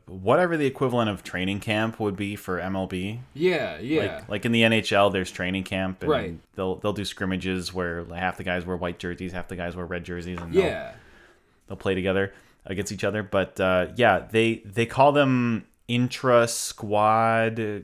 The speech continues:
Speaker 1: games or something like that.
Speaker 2: Right. Okay. Yeah, that makes sense. Yeah.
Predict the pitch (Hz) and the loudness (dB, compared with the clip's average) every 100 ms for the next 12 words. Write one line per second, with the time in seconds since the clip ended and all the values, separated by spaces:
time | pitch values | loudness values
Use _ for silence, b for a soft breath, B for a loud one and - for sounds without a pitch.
0 | - - 107 110 113 113 113 104 - 107 | -10 -6 -4 -2 -2 -2 -4 -6 -6 -6
1 | 95 107 104 104 107 - _ - 127 170 | -6 -6 -6 -6 -8 -8 _ -12 -2 2
2 | 143 92 151 160 110 120 117 98 87 - | 2 0 -2 -2 -2 -4 -4 -6 -12 -16
3 | - 85 - - | -16 -14 -12 -14